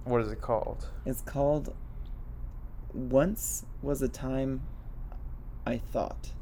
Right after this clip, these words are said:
Speaker 1: <laughs>
Speaker 2: Let me read that again, because it's, I, I'm not sh-, "Once was a time I thought."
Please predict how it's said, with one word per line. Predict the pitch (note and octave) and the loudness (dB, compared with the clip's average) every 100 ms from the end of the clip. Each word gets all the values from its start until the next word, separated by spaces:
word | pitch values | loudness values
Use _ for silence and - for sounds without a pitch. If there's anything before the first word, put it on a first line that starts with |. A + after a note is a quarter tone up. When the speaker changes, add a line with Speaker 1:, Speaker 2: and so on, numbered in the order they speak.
| - - - - - - - - - | -4 -6 -6 -6 -6 -6 -8 -8 -4
Speaker 1:
<laughs> | B2 B2 D#3+ D3 - D#3 E3+ F3 - - - - | -2 -2 -2 -2 -2 -4 -4 -4 -4 -6 -6 0
Speaker 2:
Let | C#3 D3+ | 6 6
me | E3+ | 8
read | E3 E3+ | 6 12
that | F3 | 12
again, | F3 E3 E3+ B2+ | 12 12 10 10
because | B2 C3 C#3+ | 6 4 4
it's, | B2+ A#2+ - | 4 0 4
I, | - C3 - | 8 10 8
I'm | C#3 | 6
not | C#3 D3+ D3+ | 6 6 2
sh-, | - - _ _ _ _ _ | -8 -12 _ _ _ _ _
"Once | - B2+ C#3+ F#3+ A3 - | 0 6 8 8 4 -2
was | C#3 D#3 | 2 4
a | D#3 | 4
time | D3+ C3 B2+ B2 B2+ | 0 -2 2 2 2
I | A#2+ A#2+ | 0 -2
thought." | - - - - | -2 -6 -6 -16